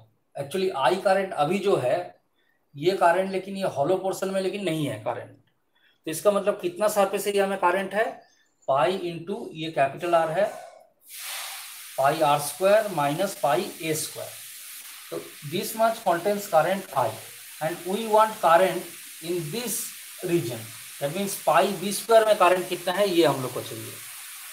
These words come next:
तो one unit contains I by pi into आर square minus ए स्क्वायर।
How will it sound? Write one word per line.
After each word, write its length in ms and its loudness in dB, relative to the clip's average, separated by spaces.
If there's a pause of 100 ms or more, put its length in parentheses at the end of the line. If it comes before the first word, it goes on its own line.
(240)
तो 80 -6
one 360 6
unit 380 -4
contains 560 0 (1700)
I 40 6 (220)
by 160 4 (2750)
pi 180 4 (140)
into 280 -6
आर 180 2
square 360 -4
minus 500 -4 (1040)
ए 80 -6
स्क्वायर। 360 -12